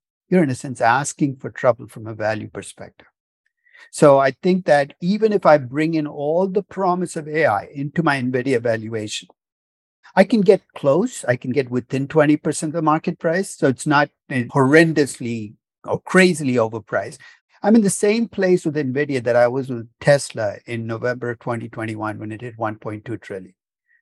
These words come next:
which is I gave it every single lever. I pushed to full throttle, and I couldn't get within three hundred billion dollars of that one point two trillion. And I said, "Look, you can tell me whatever story you want about Tesla's greatness,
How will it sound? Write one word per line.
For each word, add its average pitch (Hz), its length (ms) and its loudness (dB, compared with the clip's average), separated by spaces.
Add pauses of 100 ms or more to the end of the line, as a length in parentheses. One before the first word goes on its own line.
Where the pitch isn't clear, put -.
(380)
which 156 180 8
is 156 100 0
I 160 120 6
gave 170 200 -2
it 160 220 -8
every 190 420 4
single 180 400 -4
lever. 139 320 2
I 117 100 -2
pushed - 340 -6
to 139 80 -2
full 135 240 -4
throttle, 135 500 2 (760)
and 143 100 4
I 139 100 6
couldn't 180 240 0
get 156 180 0
within 139 260 -8
three 151 180 -2
hundred 123 280 -2
billion 123 320 -4
dollars 110 440 -2
of 117 200 -6
that 110 160 -6
one 113 200 -2
point 110 280 -12
two 113 120 -8
trillion. 101 460 -12
And 117 80 -6
I 123 80 2
said, 120 220 -6
"Look, 117 180 -4 (300)
you 170 80 -2
can 131 160 0
tell 139 120 4
me 127 120 0
whatever 127 400 -2
story 143 420 -2
you 131 100 -4
want 120 200 -6
about 117 260 -8
Tesla's 117 400 -6
greatness, 147 720 -2